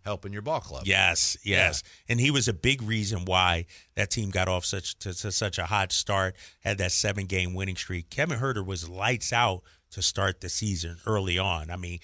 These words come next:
Speaker 2: he was, uh, leading the N B A in three-point shooting for a long time,
Speaker 1: Mm-hmm.
Speaker 2: you know, those first two months of the season.
Speaker 1: He had a great season, and he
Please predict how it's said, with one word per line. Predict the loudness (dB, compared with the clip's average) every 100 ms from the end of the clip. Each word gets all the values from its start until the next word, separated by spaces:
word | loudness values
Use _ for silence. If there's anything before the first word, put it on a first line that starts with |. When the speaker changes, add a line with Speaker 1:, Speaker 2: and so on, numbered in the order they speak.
| -16 _
Speaker 2:
he | -2
was, | 0 2
uh, | 2 2
leading | 0 -2 -2 -2
the | -2
N | -2
B | 0 2
A | 2
in | 0
three-point | -4 -8 -6 -8 -8
shooting | -8 -8 -10
for | -10 -12
a |
long | -6 -2 -2 -2
time, | 0 4 4 2
Speaker 1:
Mm-hmm. | -4 -8 -4
Speaker 2:
you | 0
know, | 2
those | 2 0
first | 0 -2 -2
two | -4
months | -4 -4 -6
of | -6
the |
season. | -4 -2 -4 -6 -10
Speaker 1:
He | -4
had | -4
a | -2
great | -4 0
season, | 2 2 0 -2 -2
and | -4
he | -4 -2 -2 -4